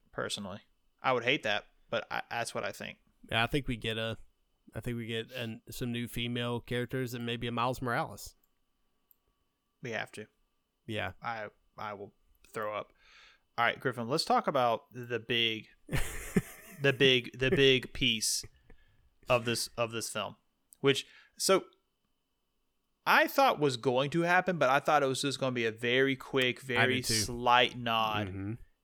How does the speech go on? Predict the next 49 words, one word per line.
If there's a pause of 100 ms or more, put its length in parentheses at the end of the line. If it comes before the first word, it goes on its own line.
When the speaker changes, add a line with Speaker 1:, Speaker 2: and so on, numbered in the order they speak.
(160)
Speaker 1:
but
it
was
not.
It
was (840)
arguably,
like, (100)
a (420)
large
chunk (120)
of
the
film. (500)
Um,
Speaker 2:
I
thought
that
they
were
gonna,
like,
swing
in
and
help
him
in
the
final
battle. (500)
Speaker 1:
That's
it.
Speaker 2:
And,
uh, (960)
Speaker 1:
Yeah.
Speaker 2:
yeah, (160)
but,
Speaker 1:
I
didn't
Speaker 2:
uh,
Speaker 1:
think
we
were
Speaker 2:
no.
Speaker 1:
gonna
get
masks
off.